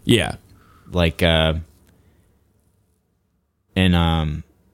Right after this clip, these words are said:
Speaker 2: yeah, the, the whole thing was just, yeah, I mean, it, it was, uh, pretty, I would say it was affecting. It puts you in a weird state of mind.
Speaker 1: Yeah,
Speaker 2: It's
Speaker 1: it
Speaker 2: pretty
Speaker 1: did.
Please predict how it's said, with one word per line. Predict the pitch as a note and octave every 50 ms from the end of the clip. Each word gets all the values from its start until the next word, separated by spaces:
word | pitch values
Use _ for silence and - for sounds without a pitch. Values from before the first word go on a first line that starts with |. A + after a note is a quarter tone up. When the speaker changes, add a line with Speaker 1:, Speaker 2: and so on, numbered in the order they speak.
| _ _ _ _ _ _ _ _ _ _ _ _ _ _ _ _ _ _ _ _ _ -
Speaker 2:
yeah, | A2 G2+ D#2+ D#2+
the, | G2 A#2 A#2 A#2+
the | B2 A2+
whole | B2 C#3 B2+
thing | - - A2+ A2 G#2
was | G2 F2+ -
just, | - G2 F2 - - - - -
yeah, | A#2 C3+ C#3 - B2 F#2
I | A2
mean, | B2 B2
it, | C3 C#3+ B2+
it | A2+ B2+ C3+
was, | C3 B2+ G#2 A2+
uh, | A2 G2+ F#2+ F2+ E2+ D#2+ F2+ G#2 - - _ _ _ _ _ - _ _ _ _ _ _ _ _ _ _ _ _ _ _ _ _ _ _ _ _ _ _ _ _ _ _ _ _ _ _ _ -
pretty, | - C3 A#2+ A#2 A2+ A2 G#2+ G#2+ G2+ F#2+ - - -
I | A#2+
would | A#2+ A2
say | - A#2+ G#2+ G#2
it | G2+
was | G2+ F#2+ F2
affecting. | F2+ - - - F#2+ F2 - - F2 D#2 D2 - - - - -
It | G2+ -
puts | - A2+ - -
you | A2 G#2
in | G2
a | F2+
weird | E2+ F2 F#2+ F#2+ F#2+ E2+
state | - - F#2 F2 E2
of | D#2
mind. | D#2 D#2+ D#2 D2+ D2+ D#2 -
Speaker 1:
Yeah, | C3+ C3 A#2+ G#2 F#2 D#2+
Speaker 2:
It's | - G2+
Speaker 1:
it | A2
Speaker 2:
pretty | A2 A2 G#2 G2 F#2 E2
Speaker 1:
did. | D#2